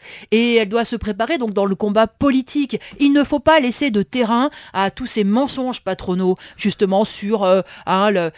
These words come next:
la, la, la nécessaire adaptabilité, flexibilité, sur les contraintes qui seraient trop importantes pour le patronat. Il faut dire et redire. Écoutez, le grand patronat, aujourd'hui, il a tout ce qu'il veut en termes de fri-, de flexibilité. Donc, il faut, euh, inverser, euh, inverser cela.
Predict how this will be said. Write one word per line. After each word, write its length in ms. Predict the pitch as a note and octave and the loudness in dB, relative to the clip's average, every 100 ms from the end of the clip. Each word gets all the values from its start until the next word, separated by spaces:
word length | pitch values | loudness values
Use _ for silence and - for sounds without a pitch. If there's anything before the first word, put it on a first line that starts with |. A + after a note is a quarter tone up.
| - | -6
la, 180 | F#3 F#3 | -2 0
la, 180 | F#3+ | 0
la 100 | G3+ | 0
nécessaire 460 | G#3 G#3+ G#3 B3 A#3 | -2 -4 -6 -6 -4
adaptabilité, 1040 | G3+ F#3+ F#3 _ A3+ F#3 G3 G#3+ - F#3+ G#3 | -2 0 -2 _ -2 0 0 -2 0 0 0
flexibilité, 1040 | - G#3+ - G#3 F3 G3+ G3+ G3+ G3 G3+ | -2 -2 -2 -8 -6 -6 -6 -4 -2 -2
sur 220 | - A3 | -4 -4
les 80 | G#3 | -6
contraintes 500 | G3 A#3 A3 A3 A3 - | -6 -10 -8 -8 -8 -12
qui 80 | |
seraient 160 | G#3 G#3 | -12 -12
trop 180 | - G#3+ | -6 -4
importantes 580 | G#3+ G3+ G#3 - G#3+ A3+ | -4 -4 -6 -4 -4 -4
pour 180 | - G3+ | -6 -2
le 100 | G#3 | 0
patronat. 540 | G#3+ G#3+ A#3+ A#3 A3 - - | 0 -2 -2 0 0 -2 -8
Il 60 | D#4 | -6
faut 160 | D#4+ D4+ | -4 -2
dire 140 | C#4+ | 0
et 80 | C#4 | 0
redire. 280 | C#4+ C#4+ D4 - - | 0 -2 -4 -8 -14
Écoutez, 240 | A#3+ B3 | -8 -4
le 80 | G#3 | -2
grand 180 | A3 B3+ | 0 0
patronat, 400 | - - A3 A#3+ | -2 -2 0 0
aujourd'hui, 320 | F#3+ F3 G#3 | -2 -4 -6
il 40 | |
a 60 | D3 | -10
tout 140 | - | -12
ce 80 | G3+ | -8
qu'il 160 | - F#3 | -4 -2
veut 160 | G3+ G3+ - | -2 -6 -8
en 120 | E3+ | -6
termes 240 | F3+ E3+ | -4 -4
de 80 | E3 | -4
fri-, 240 | - F3+ - | -8 -10 -4
de 100 | F#3 | -2
flexibilité. 800 | G3+ G3 G#3+ G3 G#3+ G#3+ A3+ A3 - - | 0 0 0 2 0 2 2 2 -4 -8
Donc, 160 | G3+ G3 | -6 -4
il 120 | G#3 | -6
faut, 300 | - D4 F4+ - - | 0 2 2 0 -8
euh, 100 | - - | -8 -2
inverser, 640 | G#3 G3 F#3+ - B3+ C#4+ C4 | -2 0 -2 -4 -6 -4 -4
euh, 220 | F3 F3 | -4 -4
inverser 380 | F#3+ F3 F3+ F#3 | -4 -6 -6 -10
cela. 320 | - D3 D#3+ | -8 -10 -10